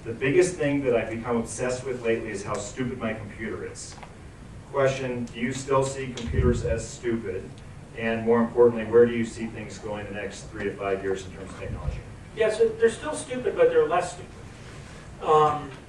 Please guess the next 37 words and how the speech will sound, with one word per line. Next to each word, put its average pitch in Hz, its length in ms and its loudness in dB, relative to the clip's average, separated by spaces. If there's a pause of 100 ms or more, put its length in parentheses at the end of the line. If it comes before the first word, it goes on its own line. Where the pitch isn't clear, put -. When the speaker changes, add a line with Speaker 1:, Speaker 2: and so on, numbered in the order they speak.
(240)
Speaker 2:
it's, - 480 -6
it's 170 260 -4
been... 175 380 0 (540)
Uh, - 440 -6 (1080)
and 170 140 -2
there's 170 140 -4
lots 214 200 4
of 202 80 -4
different 180 320 -2
things 175 380 -6
that 151 100 -4
have 143 100 -10
changed 170 360 -10
that. - 160 -12
Some 185 240 -2
has 165 140 -10
been 156 280 -2
sort 156 200 4
of 139 120 -6
the 139 80 -6
natural 147 400 -4
evolution 135 400 -8
of - 80 -12
hardware 131 320 -8
and 120 100 -12
software. 131 680 0 (540)
So - 180 -8 (420)
just 226 300 6
sheer - 560 -2
amount 170 580 -4 (140)
of 147 260 -8 (100)
capability 170 960 -2 (180)
<clears throat> - 200 -16
of 139 300 0 (180)
the 135 120 -6
network 143 380 -6
infrastructure, - 800 -12